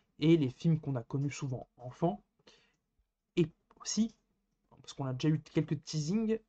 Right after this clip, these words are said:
euh, les dernières séries, euh, de Favreau et Filoni,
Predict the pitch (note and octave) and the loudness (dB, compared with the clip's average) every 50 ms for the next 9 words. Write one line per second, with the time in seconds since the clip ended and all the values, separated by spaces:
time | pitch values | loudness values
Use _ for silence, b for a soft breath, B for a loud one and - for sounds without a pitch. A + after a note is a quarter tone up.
0 | - - D3+ D3 C#3 C3+ B2 - - - - - - - C3+ D3 C#3+ C3+ D3 D3 | -8 -4 -4 -2 -2 -4 -8 -10 -14 -16 -18 -20 -14 -8 -4 -4 -2 2 2 2
1 | C#3+ C#3+ C3+ B2+ - - - - C3+ B2+ C3+ D#3 D#3+ D#3 D3 - - C#3 B2+ B2+ | 2 2 -2 -4 -8 -10 -6 -4 -2 -2 0 -2 -2 -4 -6 -8 -6 -6 -4 -4
2 | A#2+ A#2+ A2+ - - - _ _ _ _ _ _ _ _ _ _ _ _ C3 C#3 | -6 -6 -10 -12 -16 -20 _ _ _ _ _ _ _ _ _ _ _ _ -6 -6
3 | C3 - D3 C#3 C3+ C3+ D3 D3 C#3+ - C3+ C3 - - - C#3 C3+ D3+ F#3 A3+ | -2 -2 -2 -2 0 0 0 0 0 0 -4 -8 -8 -6 -4 -2 0 2 2 2
4 | A#3 | 0